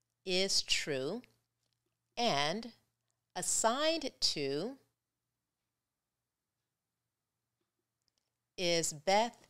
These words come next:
Anglin. Now, by the way, you certainly can be following along with me in your own personal developer instance.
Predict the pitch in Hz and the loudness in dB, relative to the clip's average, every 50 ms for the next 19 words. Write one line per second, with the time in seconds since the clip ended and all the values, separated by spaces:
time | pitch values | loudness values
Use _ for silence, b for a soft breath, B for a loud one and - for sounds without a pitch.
0 | _ _ _ _ - 170 165 160 151 139 143 139 147 165 170 175 - 254 330 415 | _ _ _ _ -4 0 0 0 0 -2 -6 -6 -4 -6 -6 -4 -2 0 2 2
1 | 415 359 233 196 196 156 139 135 151 180 B B B B 202 226 254 - - - | 4 4 4 6 6 6 6 4 2 0 B B B B -6 0 0 2 4 4
2 | 320 - 381 - 247 220 208 - 202 190 180 180 175 - - - 220 214 220 240 | 4 2 2 2 0 0 0 0 -2 -2 -2 -2 -4 -4 -4 0 2 2 4 4
3 | 262 254 240 240 233 - - 170 165 160 156 156 156 180 190 202 196 180 160 - | 2 2 2 0 -2 -2 -2 -2 -2 -2 -4 -4 -2 -2 -2 -2 -2 -4 -4 -4
4 | 165 156 156 156 - - 165 160 165 165 - - 170 170 175 175 180 - - - | -6 -6 -6 -6 -6 -6 -6 -6 -6 -6 -6 -6 -6 -6 -6 -6 -8 -10 -2 0
5 | 170 170 170 - 170 160 160 151 - 147 143 143 - - 151 - - 139 131 - | 2 2 2 2 0 -2 -4 0 2 2 2 2 -2 -4 -8 -6 -6 -2 -2 -2
6 | - 160 - | -2 -4 -10